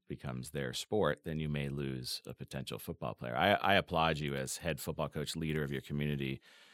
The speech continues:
seeing that and having the vision, because I know that there was, there was a lot of resistance as, as the scarce-minded, uh, comp-, competition mindset was, was flowing around.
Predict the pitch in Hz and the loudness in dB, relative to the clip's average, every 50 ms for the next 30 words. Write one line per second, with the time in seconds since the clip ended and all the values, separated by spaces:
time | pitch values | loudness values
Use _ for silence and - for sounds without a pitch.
0 | - _ - - - - - 110 110 107 98 87 78 71 71 67 - - 73 82 | -20 _ -2 2 2 4 8 8 10 10 10 8 6 4 2 2 0 -4 0 4
1 | 82 80 76 78 73 71 67 65 67 76 73 64 67 65 62 62 64 - 67 65 | 4 4 4 4 2 0 -2 0 0 -2 -2 0 -4 -4 -4 -6 -6 -6 -6 -6
2 | 69 71 73 76 73 73 73 69 65 - 69 65 65 65 65 62 - - - _ | -4 -4 -2 -2 -2 -2 -2 -4 -4 -4 -6 -4 -4 -6 -6 -8 -8 -10 -12 _
3 | _ _ _ _ _ _ _ _ _ _ - 78 76 71 78 78 80 76 76 76 | _ _ _ _ _ _ _ _ _ _ -4 -2 0 0 2 4 4 4 4 4
4 | 71 71 67 64 71 69 - - 67 65 - 73 67 64 64 - - - - 69 | 2 0 0 -2 -2 -2 -2 -2 -2 -4 -2 -2 -4 -4 -4 -6 -8 -6 -6 -6
5 | 67 67 - - 65 62 - - - - 71 67 69 - - - 67 65 65 65 | -6 -6 -6 -6 -4 -2 -2 -2 0 0 0 2 0 -2 -2 -2 0 0 0 0
6 | 65 64 65 64 60 - _ - 58 60 60 57 - - - 65 - - _ _ | -2 -4 -4 -6 -8 -6 _ -4 -2 -2 -4 -6 -6 -4 -6 -6 -6 -6 _ _
7 | _ _ _ _ _ _ - - 82 - - 65 - - - 71 - - 58 58 | _ _ _ _ _ _ -4 -2 -2 -2 -2 -6 -6 -4 -4 -2 -2 -2 -4 -4
8 | 60 57 - - - - - _ - 67 64 64 62 60 - - 58 - - 64 | -6 -6 -8 -10 -14 -16 -12 _ -4 -4 -2 -2 -4 -6 -6 -6 -6 -6 -6 -8
9 | 62 60 - - - _ - 64 64 - - - - 76 65 62 65 64 62 62 | -8 -8 -8 -10 -12 _ -10 -10 -8 -8 -10 -8 -6 -6 -6 -4 -6 -6 -6 -6
10 | 64 62 60 58 - | -6 -6 -6 -8 -10